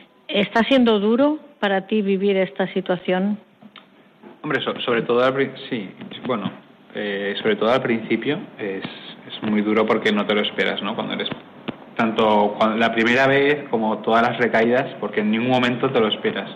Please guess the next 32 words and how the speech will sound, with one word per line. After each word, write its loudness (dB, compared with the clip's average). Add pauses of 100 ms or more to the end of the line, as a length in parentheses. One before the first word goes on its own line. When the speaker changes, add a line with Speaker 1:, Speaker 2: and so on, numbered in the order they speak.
Speaker 2:
Entonces, -4 (220)
como -4
cualquier 0
cosa 0
inesperada, 0 (1040)
pues, 4 (220)
eh, -2 (220)
es -2
difícil. 0 (920)
Pero, 2 (440)
pues 0
gracias 0
a 4
Dios, 2
pues -8
tienes 0
a -2
toda 2
la 0
gente -2
apoyando, 2
eh, 0 (120)
sabes 2
que -4
hay -4
gente -4
rezando, 0 (220)
ves 0
que -2
las 2
cosas 0
van, 2